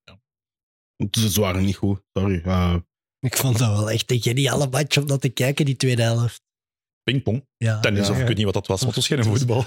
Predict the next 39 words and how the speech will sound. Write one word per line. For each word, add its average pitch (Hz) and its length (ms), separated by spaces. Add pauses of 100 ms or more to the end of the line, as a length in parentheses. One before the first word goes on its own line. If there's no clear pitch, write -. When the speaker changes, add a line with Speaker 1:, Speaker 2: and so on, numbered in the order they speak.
Speaker 2:
Ja. 107 240
Speaker 3:
Ja, 156 220
nee, 156 240
voilà, - 20
Speaker 2:
Je 139 60
Speaker 3:
het 147 200
Speaker 2:
hebt 127 140
toch 143 100
Speaker 3:
was 147 80
Speaker 2:
een 135 80
whiplash 156 380
als 147 120
je 120 100
daar 135 180
als 139 100
supporter 151 400
op 147 100
de, 131 200
op 123 80
de 120 100
gelijkvloer 117 460
zat. 107 220
Speaker 3:
Alles 196 420
kon. 170 120
Speaker 2:
Dat 139 100
was, 120 160
dat 131 160
was 127 380
Speaker 3:
Alles 175 180
Speaker 2:
alleen 170 180
maar 165 80
Speaker 3:
kon. - 100
Speaker 2:
zo 160 140
kijken. 127 340
Speaker 3:
Ja. 110 160
Speaker 2:
Stevie 127 300
Wonder, 135 260
precies. 113 380
Speaker 3:
Ja. - 60